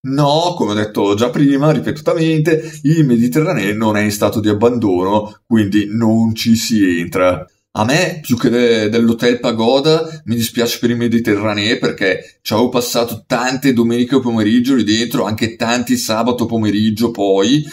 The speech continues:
e nella sala due, quella dove facevano la tecno pestona, cassa dritta. Peccato che sia chiuso.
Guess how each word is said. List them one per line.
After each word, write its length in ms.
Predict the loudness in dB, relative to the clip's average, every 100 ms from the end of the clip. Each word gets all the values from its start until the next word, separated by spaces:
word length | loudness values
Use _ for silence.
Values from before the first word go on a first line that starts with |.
| -14 -18 -2
e 520 | 0 2 2 2 0
nella 600 | -2 0 0 0 -2 -10
sala 520 | -8 -6 -4 0 0
due, 440 | 0 -2 0 -2 -2
quella 260 | -2 0
dove 180 | 0 0
facevano 580 | -2 -4 -2 0 -2 -6 -16 -4
la 240 | -2 -2 -2
tecno 480 | -2 -2 -2 -2
pestona, 680 | -2 -4 -4 0 0 2 -2
cassa 420 | -4 -4 -4 -4 -2
dritta. 680 | 2 0 0 -2 -2 -2 -12 _ _
Peccato 580 | -2 -2 -4 -6 -6 -6
che 100 | -8
sia 200 | -4 -4
chiuso. 600 | -2 -4 -2 -4 -4 -8